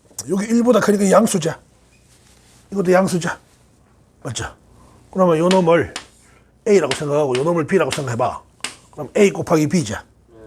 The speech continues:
Speaker 1: 그럼 앞에 원래는 뭐 있었겠노, 앞에? A 플러스 B, 요래 있었겠지. 요런 모양이 됐으면 안 되겠나?
Speaker 2: 네.
Speaker 1: 양수니까 산술기가 쓸 수 있으니까. 여기에다가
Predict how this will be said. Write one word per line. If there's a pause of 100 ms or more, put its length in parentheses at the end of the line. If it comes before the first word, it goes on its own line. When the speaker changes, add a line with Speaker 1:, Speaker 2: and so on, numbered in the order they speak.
(240)
Speaker 1:
그럼
앞에
원래는
뭐
있었겠노,
앞에? (840)
A
플러스 (100)
B,
요래
있었겠지. (3250)
요런
모양이
됐으면
안
되겠나? (160)
Speaker 2:
네.
Speaker 1:
양수니까
산술기가
쓸
수
있으니까. (1120)
여기에다가